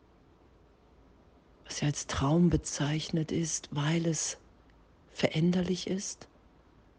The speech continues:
weil wir uns in dieser Ewigkeit, das, was wir suchen, diese Identität, die sich nicht verändert,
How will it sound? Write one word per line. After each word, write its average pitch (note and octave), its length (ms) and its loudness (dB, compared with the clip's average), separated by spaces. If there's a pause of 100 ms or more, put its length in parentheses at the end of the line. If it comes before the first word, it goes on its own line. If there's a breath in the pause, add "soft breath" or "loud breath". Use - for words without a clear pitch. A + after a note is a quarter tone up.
(1120)
weil D3+ 120 2
wir C#3+ 140 4
uns D3 200 0
in D3+ 120 4
dieser D3+ 380 2
Ewigkeit, D#3 800 0
das, - 180 -2
was D3+ 220 -2
wir D#3+ 80 0
suchen, E3+ 560 2
diese D3 260 2
Identität, D#3 1300 2 (640 loud breath)
die D3 80 0
sich C#3+ 220 2
nicht D#3 320 4
verändert, D3+ 800 -2